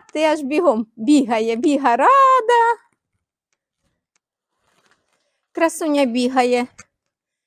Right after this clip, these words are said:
Ну, бігай, бігай. Я подивилась, які тут туєчки. Нічого. Так, я палки оці не прибрала. Ой.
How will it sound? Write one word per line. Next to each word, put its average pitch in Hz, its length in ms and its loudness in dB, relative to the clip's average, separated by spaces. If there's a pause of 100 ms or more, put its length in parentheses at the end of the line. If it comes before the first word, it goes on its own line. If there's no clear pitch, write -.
(220)
Ну, 370 140 -4
бігай, 302 360 0
бігай. 226 440 -4
Я 254 140 -2
подивилась, 277 600 0
які 269 220 -2
тут - 300 -10
туєчки. 277 760 -2 (380)
Нічого. 247 680 -2 (1300)
Так, 269 180 -6
я 277 140 -2
палки 277 480 -2
оці 302 380 -6 (140)
не 262 160 -2
прибрала. 254 760 -2 (1400)
Ой. 254 320 -6